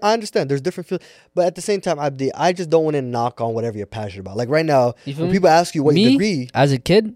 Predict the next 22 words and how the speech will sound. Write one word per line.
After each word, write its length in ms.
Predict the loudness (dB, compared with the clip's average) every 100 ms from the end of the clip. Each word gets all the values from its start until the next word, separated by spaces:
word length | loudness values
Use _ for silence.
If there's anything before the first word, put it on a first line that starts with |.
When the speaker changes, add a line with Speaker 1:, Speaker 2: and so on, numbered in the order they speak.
| -6
Speaker 1:
Yeah. 140 | -2
Speaker 2:
like, 180 | 0 0
I 100 | 2
used 200 | 2 0
to 80 | -2
be 80 | -2
like, 220 | -2 -2
"Yep, 200 | -4 -4 -6
I'm 160 | -2 0
gonna 200 | 0 0
become 320 | -2 -2 -4
a 340 | -6 -8 -12 -8
marine 380 | -4 -2 -4
biologist." 760 | -2 0 0 -2 -6 -12 -16 -20 _ _
I 40 | 0
Speaker 1:
Okay. 140 | 2
Speaker 2:
used 200 | 2 0
to. 140 | -8 -12
Like, 200 | -12 -10 -4
I 100 | -2
love 300 | 0 0 -2
water. 380 | -6 -6 -14